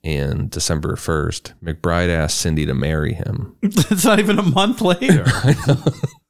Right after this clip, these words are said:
Speaker 2: Holy shit, this guy moves fast.
Speaker 1: She said no. She wasn't about it like that, at least not yet. She wanted to kinda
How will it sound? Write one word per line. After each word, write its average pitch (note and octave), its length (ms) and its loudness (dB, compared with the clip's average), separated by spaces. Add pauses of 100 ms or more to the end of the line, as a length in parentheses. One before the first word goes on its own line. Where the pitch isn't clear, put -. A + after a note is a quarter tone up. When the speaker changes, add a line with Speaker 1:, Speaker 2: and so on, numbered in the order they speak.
(280)
Speaker 2:
Holy B2+ 160 -2
shit, - 420 -2
this F2 180 -2
guy F#2+ 160 2
moves F2+ 260 2
fast. - 640 -2 (560)
Speaker 1:
She - 200 0
said F#2+ 260 2
no. E2 600 0 (580)
She - 200 -4
wasn't D2 480 -2
about D2 320 -4
it D2 140 -4
like C2 200 -4
that, C#2+ 120 -2
at C#2 80 0
least C#2+ 220 -4
not B1+ 160 -2
yet. D#2+ 260 -2
She - 160 -4
wanted D2 380 -2
to - 140 -4
kinda - 600 -4